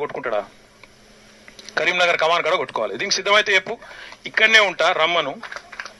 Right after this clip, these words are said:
ఇక్కడనే ఉంటా రమ్మను. ఏ డాక్టర్ని తీసుకొస్తాడో, ఏ గుండు కొట్టడాయని తీసుకొస్తాడో తీసుకురమ్మను. నా బొచ్చు ఇస్తా, నా రక్తం ఇస్తా, నా గోర్లు ఇస్తా, అని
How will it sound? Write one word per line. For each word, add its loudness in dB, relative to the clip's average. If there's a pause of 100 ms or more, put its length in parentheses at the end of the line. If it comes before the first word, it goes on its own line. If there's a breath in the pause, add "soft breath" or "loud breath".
(220)
ఇక్కడనే 2
ఉంటా 2
రమ్మను. -2 (360 loud breath)
ఏ 6
డాక్టర్ని 2
తీసుకొస్తాడో, -2 (720 loud breath)
ఏ 2
గుండు -4
కొట్టడాయని 2
తీసుకొస్తాడో -4
తీసుకురమ్మను. -4 (340 loud breath)
నా -2 (100)
బొచ్చు -6
ఇస్తా, 2
నా 2
రక్తం -2
ఇస్తా, -4
నా 0 (120)
గోర్లు -2
ఇస్తా, -2
అని -6